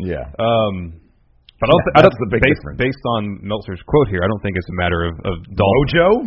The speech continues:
Speaker 2: of Dolph getting sent down to N X T. I think it's, it says here, people who used to be in N X T, they got brought up, aren't being utilized, being sent back down.
Speaker 1: Yeah.
Speaker 2: That's how this reads to me.
Speaker 1: I'm still, I'm still not huge on it. I'm still, I mean, okay, let, we got these names here.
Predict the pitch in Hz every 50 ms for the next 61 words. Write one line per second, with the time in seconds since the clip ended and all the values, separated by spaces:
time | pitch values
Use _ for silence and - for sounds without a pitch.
0 | 185 - _ - - 107 95 92 113 104 107 107 107 113 - 101 98 - 113 107
1 | - 101 104 98 98 92 92 95 92 92 87 - - - 147 127 107 95 92 -
2 | 101 98 92 92 85 - - - - - - 104 92 - - 135 113 95 92 87
3 | _ - - - 135 110 110 101 90 92 87 95 147 214 - - - 120 107 95
4 | 87 80 - - - - 90 85 85 82 - - 90 - 117 123 127 170 202 170
5 | 139 127 - - - - _ _ - - - _ - - - - 113 156 175 139
6 | 110 143 147 147 139 151 180 156 135 110 95 87 87 87 87 - - - - _
7 | - 107 98 95 - 107 92 87 - - - - - 98 85 - - - _ _
8 | _ - 82 90 92 92 90 90 87 78 - _ _ - 120 120 - - 113 104
9 | 101 92 - 107 98 90 - - - 90 85 78 78 _ _ _ _ - - 117
10 | 139 139 104 - - - 175 156 104 123 127 120 107 - - - - - - 170
11 | 165 147 143 131 117 110 104 95 95 104 104 90 95 78 69 67 65 - _ -
12 | 90 90 90 - - 117 113 113 123 131 131 139 139 131 127 104 107 90 95 113
13 | 117 - - - 107 113 110 98 135 127 117 113 104 110 107 101 98 85 - 82
14 | 69 69